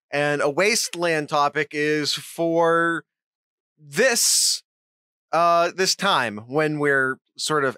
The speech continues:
after the draft, but before the fall camps,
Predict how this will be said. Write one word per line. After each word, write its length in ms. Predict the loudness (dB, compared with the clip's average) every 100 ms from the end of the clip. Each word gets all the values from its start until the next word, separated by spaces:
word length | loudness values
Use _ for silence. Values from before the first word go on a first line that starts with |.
| 0
after 360 | -2 0 -4
the 100 | -2
draft, 580 | 0 2 4 2 -2 -6
but 220 | -4 -4
before 480 | -6 -10 -2 2 2
the 140 | 0 -4
fall 360 | 0 2 2
camps, 640 | 0 -4 -2 -2 -2 -4